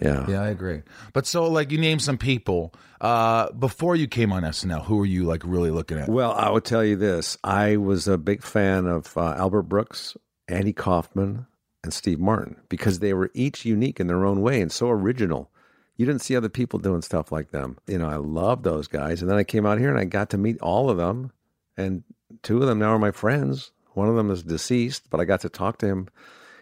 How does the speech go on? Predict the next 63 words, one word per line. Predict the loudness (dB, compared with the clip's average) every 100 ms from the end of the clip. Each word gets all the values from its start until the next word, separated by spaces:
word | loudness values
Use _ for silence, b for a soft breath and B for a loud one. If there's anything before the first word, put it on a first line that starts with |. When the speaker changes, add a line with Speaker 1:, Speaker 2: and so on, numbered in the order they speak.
| B
Speaker 1:
And | -4 -2
s-, | -2 -4
I | -4
was | -2 -4
a |
bartender | -2 0 2 2 2
at | 2
the | 0
Improv | 2 0 0
for | -4
a |
couple | -6 -6 -2
of |
years | -4 -2
back | -2 -2
in, | -4 -6
in | -4 -2
nineteen | 0 2 2
eighty. | 2 2 -2 -6 _
So | -2 0
I |
got | 0 -2
to | -4
see | 0
all | 0 2
these | 0
people | -2 -2 -2
come | -2 0
in | 2
and | 2
out | 2 0
and | -2
hang | -2 -2 0
out, | 0 0
you | -2
know, | 0
Robin | 0 0 -2 -2
Williams. | -2 -2 -2 0
Speaker 2:
And |
they | 2
were | 4
nice | 4 2 2
to |
you, | 0 2
always | 2 0
kind? | 2 0 2 0 -6 _ _ _ _ _ -6
Speaker 1:
Yeah, | 0 0 0
but | -4
they | 0
were | 0
all | 0
caught | -2 -2 0
up | 0
in, | 0 0 0
in | -2
the | -2 -2
world | -2 -2 -2
of | -2
comedy | -2 -2 0 -2 -2
and, | -4 -6
you | -8
know, | -8
the | -6 -8 -8